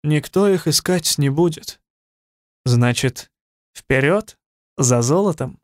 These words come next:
улыбнулся я. «Как думаешь?» Рук хлопнул меня по плечу и сказал: «Думаю, что да. Нам везёт, и останавливаться на полпути не будем.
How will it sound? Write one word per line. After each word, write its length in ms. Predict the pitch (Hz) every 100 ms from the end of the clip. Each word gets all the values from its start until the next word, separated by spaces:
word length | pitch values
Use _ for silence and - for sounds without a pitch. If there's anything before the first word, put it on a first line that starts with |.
| _
улыбнулся 480 | 139 123 123 113 120
я. 220 | 113 110 - _ _ _ _ _ -
«Как 220 | 220 147
думаешь?» 500 | 123 113 123 - - _ _ _ _ _ _ _
Рук 440 | 123 156 170 - _
хлопнул 460 | - 147 135 127
меня 240 | 127 123 117
по 120 | 120
плечу 340 | 123 120 -
и 40 | 156
сказал: 500 | - 131 113 113 - _ _ _ _ _
«Думаю, 440 | 185 214 180 160 151
что 260 | - 147
да. 300 | 123 113 127 _ _ _ _ _ _ _ _
Нам 320 | 143 165 165
везёт, 480 | 156 156 175 143 - _ _ _ _
и 60 | 160
останавливаться 800 | 131 - 127 165 165 156 143 139
на 140 | 131
полпути 520 | 139 139 135 123 147
не 120 | 131 120
будем. 400 | 131 113 110